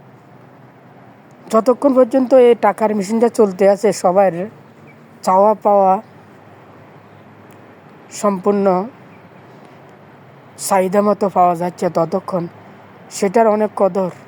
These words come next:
অনেক ভালোবাসা, অনেক আদর। যখন চাওয়া পাওয়াটা পূরণ করতে আর না পারে, টাকার মেশিনটা স্লো হয়ে যায়, বন্ধ হয়ে যায়,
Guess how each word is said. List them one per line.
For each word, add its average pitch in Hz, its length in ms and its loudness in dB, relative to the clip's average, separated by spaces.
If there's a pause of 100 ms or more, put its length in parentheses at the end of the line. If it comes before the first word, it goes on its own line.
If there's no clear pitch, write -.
(1120)
অনেক 233 300 2 (140)
ভালোবাসা, 208 560 0 (160)
অনেক 220 200 2 (160)
আদর। 165 240 -4 (2000)
যখন 208 340 2
চাওয়া 214 360 2
পাওয়াটা 233 520 2 (1800)
পূরণ 233 260 2
করতে 208 340 -2
আর 226 100 2
না 190 180 0 (120)
পারে, 160 240 0 (1500)
টাকার 196 340 -2
মেশিনটা 196 560 -2 (380)
স্লো 202 320 0 (120)
হয়ে 185 220 6
যায়, 156 260 -2
বন্ধ 160 200 -4
হয়ে 180 220 0
যায়, 143 200 -12